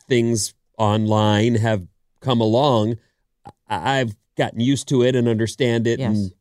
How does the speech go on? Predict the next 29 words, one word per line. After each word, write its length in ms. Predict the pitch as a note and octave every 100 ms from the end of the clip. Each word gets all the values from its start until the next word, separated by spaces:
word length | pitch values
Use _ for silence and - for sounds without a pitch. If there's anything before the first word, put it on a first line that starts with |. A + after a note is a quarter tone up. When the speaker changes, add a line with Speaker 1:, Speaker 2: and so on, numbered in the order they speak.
| -
Speaker 1:
and 120 | A2
it's, 300 | G#2+ - - _ _ _ _ _ _ _ - A2
but 200 | E3+ D3
when 140 | A2 C#3+
I 80 | D#3+
started 260 | A3 D#3+
dating 260 | C#3 E3+ A2
Christina, 500 | - A2 D3+ A3 A2+
I 160 | G2 B2+
definitely 540 | B2 E3 C#3+ A#2 G#2
felt 240 | - F#2+
like, 240 | F#2+ F#2 -
"Oh, 240 | C3 C3+ G2+
man, 520 | G#2+ A#2+ G2 E2 E2 _ _
if 120 | G2
she 160 | - D3+
starts 300 | C#3 C3 G#2+
catching 400 | - C3 - F#2+
crap 380 | - B2 A#2 -
online 500 | G#2 G2 G2+ C3 A2
for 160 | A#2
whatever 480 | G#2+ A2 B2+ B3+ B3+
reason, 400 | E3 B2 G2 A2
you 100 | B2+ A3
know, 140 | C3+
Speaker 2:
Mm-hmm. 80 | C#3+
Speaker 1:
trolls, 460 | - C#3+ G3 C3 B2
they'll 140 | C#3+
say 260 | D#3 E3+